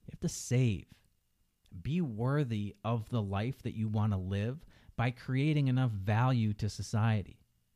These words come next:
And stop looking toward other people who may have achieved more than you,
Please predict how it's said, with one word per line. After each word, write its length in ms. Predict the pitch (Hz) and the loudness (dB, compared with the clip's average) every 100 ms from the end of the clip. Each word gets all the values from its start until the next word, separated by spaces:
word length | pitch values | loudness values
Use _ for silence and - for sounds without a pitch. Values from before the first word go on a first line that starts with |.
| _ _ _ _ | _ _ _ _
And 120 | 120 | -8
stop 280 | - 156 127 | -4 -4 -4
looking 460 | 104 113 160 165 135 | -4 -4 -4 -2 -2
toward 320 | - 127 127 123 | -2 -2 -2 -2
other 180 | 120 | -4
people 420 | 104 - 135 - 98 | -2 -2 -4 -4 -4
who 140 | 107 | -2
may 220 | 107 113 | 0 2
have 160 | 120 98 | 0 -2
achieved 440 | - - 113 107 | -8 -4 -4 -4
more 360 | 95 92 107 123 | -4 -2 -2 -2
than 180 | 135 139 | -2 -2
you, 240 | 139 165 | -4 -8